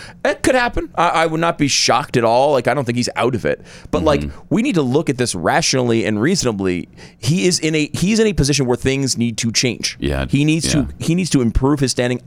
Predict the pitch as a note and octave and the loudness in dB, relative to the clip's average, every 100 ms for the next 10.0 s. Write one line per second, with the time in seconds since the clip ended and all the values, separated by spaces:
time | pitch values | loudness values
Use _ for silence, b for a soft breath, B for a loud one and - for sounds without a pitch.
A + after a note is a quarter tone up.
0 | - C#3+ B2+ A2 D#3+ G#3 - F#3+ E3+ C#3 | -4 -2 -4 -2 -2 -2 -2 -2 0 -2
1 | - A#2 B2 A#2 B2+ A2 F2 G2+ D#3 A#3+ | 0 0 0 2 0 0 -2 0 0 -2
2 | - B B - - A3 F3+ F#3+ E3 D3 | -10 B B -2 -2 -2 0 -2 0 -2
3 | F#3+ D3 C#2+ F2 F#2+ G2 - F#2 - G#2+ | -2 -2 -4 -2 -2 -2 -4 -4 -2 -4
4 | F2+ D#2+ C2+ - - G2+ - E2 - C#3 | -2 -4 -2 -4 -4 -6 -6 -8 -8 -4
5 | F#3+ F3 - D3 C#3 A2 A2 G#2+ G2 G2 | -2 -2 0 0 0 0 0 0 0 -2
6 | G#2+ G2+ G#2 F#2 F#2 D#2+ F2 F2 E2 D2 | -2 -2 -2 -2 -2 -2 -2 -2 -2 -4
7 | - E2 G#2+ F#2 B B B B F2+ F2+ | -2 0 0 -2 B B B B 0 0
8 | C#2+ D#2+ G2+ F#2+ - D#2+ D#2+ - D#2+ G#2+ | -2 -4 0 0 0 -2 -2 -2 -2 0
9 | F#2+ E2+ A#2 G#2+ A1+ F2 C3+ F#2 D2+ | 2 2 0 -2 -2 0 0 2 0